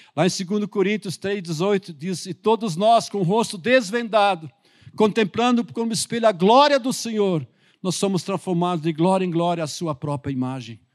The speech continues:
pelo Espírito, olhando para o Senhor. Quantos têm olhado para o Senhor? Às vezes, quando você olha para a gente mesmo, né, você fica até desanimado, não é verdade? Puxa vida,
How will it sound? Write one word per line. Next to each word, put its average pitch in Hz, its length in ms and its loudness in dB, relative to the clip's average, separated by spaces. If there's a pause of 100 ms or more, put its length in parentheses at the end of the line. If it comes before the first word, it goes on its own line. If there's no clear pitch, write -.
(920)
pelo 143 180 0 (180)
Espírito, 131 680 -4 (920)
olhando 156 480 6
para 147 120 -4
o 143 60 -6
Senhor. 127 400 -4 (1500)
Quantos - 240 -2
têm 175 120 0
olhado 151 300 2
para 139 100 0
o 127 40 -2
Senhor? 127 400 -6 (1200)
Às 131 160 -4
vezes, 156 160 4
quando 160 220 -4
você 160 140 -6
olha 160 180 -2
para 160 140 -4
a 151 40 -2
gente 147 380 -8
mesmo, 147 400 -4 (260)
né, 151 140 -4
você 139 140 -14
fica 156 200 -10
até 160 180 -6
desanimado, 147 640 -4
não 135 80 -8
é 131 40 -10
verdade? 139 520 -12
Puxa 170 320 -14
vida, 135 340 -14